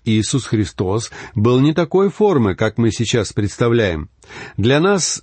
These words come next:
это крест, как правило, в виде шеста с перекладиной, но нигде в Библии мы не находим такого описания.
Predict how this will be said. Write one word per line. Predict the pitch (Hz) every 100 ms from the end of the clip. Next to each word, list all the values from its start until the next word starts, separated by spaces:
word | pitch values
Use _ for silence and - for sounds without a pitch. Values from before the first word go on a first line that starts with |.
| -
это | 151 147 143 143 127
крест, | - 131 151 165 -
как | 131 113
правило, | - 131 139 143 143 139 131 - - - - - -
в | 101
виде | 107 160 147
шеста | 131 151 135 - 160
с | 147
перекладиной, | 156 175 196 190 123 92 87 85 80 76 _ _ _ _ _ -
но | 107 120
нигде | 117 104 92 90
в |
Библии | 82 110 135 139 147 156 -
мы | - 90 110
не | 156 151
находим | 120 - 101 101 117 120
такого | 95 - 82 80
описания. | 85 104 - 104 82 78 76